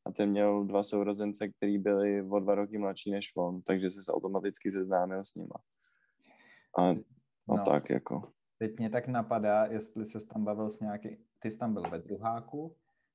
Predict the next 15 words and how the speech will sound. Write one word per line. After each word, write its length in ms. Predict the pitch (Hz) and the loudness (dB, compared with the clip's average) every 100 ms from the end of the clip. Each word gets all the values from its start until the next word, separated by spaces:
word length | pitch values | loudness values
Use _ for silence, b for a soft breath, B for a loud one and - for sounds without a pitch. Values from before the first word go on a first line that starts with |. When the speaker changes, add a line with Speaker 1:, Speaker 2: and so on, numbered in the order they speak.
| _ | _
Speaker 2:
bavil 300 | 92 98 101 | -4 -2 0
ses 260 | 104 113 107 | -2 -4 -8
s 180 | - - | -14 -6
někým, 340 | 107 101 107 | -4 -2 -2
kdo 140 | 98 98 | -2 -4
se 160 | - | -6
připravoval 640 | 107 - 98 104 101 101 101 | -8 -8 -6 -4 -4 -4 -4
třeba 300 | - 101 101 | -4 -6 -4
na 140 | 98 | -4
přijímačky 580 | 90 - 107 101 - 110 | -6 -4 -2 -2 -6 -6
na 120 | 98 | -4
vysokou, 440 | 92 95 110 110 139 | -4 -4 -6 -6 -4
nebo 220 | 123 104 | -2 -2
byli 240 | 95 101 | 0 0
tam 280 | 98 104 104 | 0 0 -2